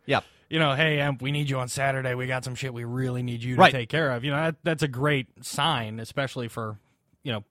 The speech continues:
Speaker 2: possible future advancement and all that. But, but yeah, I can see how it'd suck.
Speaker 1: I see Guma Boy has joined us, a friend of mine from my previous job.
Speaker 2: Uh, yeah.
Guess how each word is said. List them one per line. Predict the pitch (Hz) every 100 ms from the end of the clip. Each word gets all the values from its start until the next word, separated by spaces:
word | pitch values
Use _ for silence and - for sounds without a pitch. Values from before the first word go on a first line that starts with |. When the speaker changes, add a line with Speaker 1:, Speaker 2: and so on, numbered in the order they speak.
| _
Speaker 2:
possible | - 127 120 123
future | - 139 - 110
advancement | 107 135 123 95
and | 101
all | 95
that. | 98 92 -
But, | 82 _ _ _ _ _ _ _ _
but | 123 120
yeah, |
I | 113
can | 127
see | - 123
how | 123
it'd | 107
suck. | - 120 107 - _ _ _ _ _ _ _ _ _ _ -
Speaker 1:
I |
see | 165
Guma | 139 180 190
Boy | 143 160 139
has | 131
joined | - 165 147 151
us, | 233 - - _ -
a |
friend | - 127
of | 120
mine | 120
from | 117
my | 117 107
previous | - 123 113 104
job. | 127 107 165 _ _ _ _ _ _ _ _ _ _ _ _ _ _ _ _ _ _ _
Speaker 2:
Uh, | 143 175 190 185
yeah. | 196 208 143